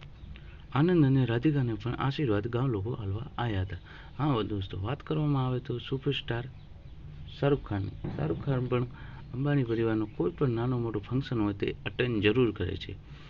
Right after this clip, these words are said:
બસ મારો વીડિયો આટલો જ છે. બસ અંત સમયે તમને આટલું જ કહીશ કે મારી ચ-, દોસ્તોને પ્લીઝ દોસ્તો સબસ્ક્રાઇબ ના કરી, સબસ્ક્રાઇબ કરી દેજો, લાઈક કરજો અને શેર કરજો. કોમેન્ટમાં તમારી શું રાય છે એ મને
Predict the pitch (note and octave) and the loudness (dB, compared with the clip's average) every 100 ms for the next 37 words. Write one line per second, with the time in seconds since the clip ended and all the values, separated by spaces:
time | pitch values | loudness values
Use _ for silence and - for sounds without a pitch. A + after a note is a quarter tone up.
0 | - - - - - B2+ - - - G2+ | -16 -16 -16 -4 2 2 0 -10 0 2
1 | G2 F#2+ G2 G2 - G2+ G#2 G#2+ - A2+ | 4 6 6 4 0 -4 -2 -2 -2 -6
2 | - - - G2 G2 - G#2 G2+ G2 G2 | -6 -14 -2 -2 -2 -4 -4 -2 0 0
3 | G2 G2 G2 F#2+ A2 G2+ G2+ G2+ - - | 0 0 0 -2 -2 0 0 0 -2 -14
4 | - - F#2+ G2 G2 G2+ F#2+ - F2+ F2+ | -12 -4 0 2 2 0 -2 0 -2 -2
5 | G2+ G2+ F#2+ A2 G2 F#2+ F#2 F#2 F#2+ - | -4 -4 2 2 4 2 0 -2 -8 -6
6 | G2 - G#2 G2+ G2+ G2+ F#2+ F#2 F#2 - | -6 0 2 2 2 2 2 0 -4 0
7 | A2 G2+ G2 G#2 G#2 G2 F#2+ G2 G2 G2 | 2 4 4 4 4 4 2 2 2 2
8 | G#2 G#2 G2+ G2 - - - - G#2 G2+ | 2 0 -2 -4 -8 -12 -12 0 4 6
9 | G2 F#2+ F#2+ F#2+ G2+ G2+ G2+ F#2+ F#2+ F#2+ | 6 4 4 2 2 2 0 2 0 0
10 | - G#2 F#2+ F#2+ F#2+ - G#2 F#2+ F#2+ F#2+ | 0 2 2 2 2 2 0 0 -2 -2